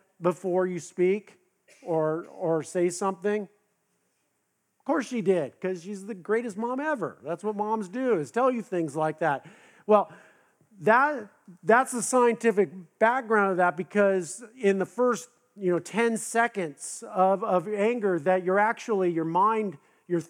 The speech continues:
your thought mind is cut off from your emotions,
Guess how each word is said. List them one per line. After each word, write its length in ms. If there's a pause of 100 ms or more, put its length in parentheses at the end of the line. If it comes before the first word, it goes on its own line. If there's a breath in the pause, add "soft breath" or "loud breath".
your 140
thought 360
mind 480
is 440
cut 180
off 260
from 140
your 160
emotions, 800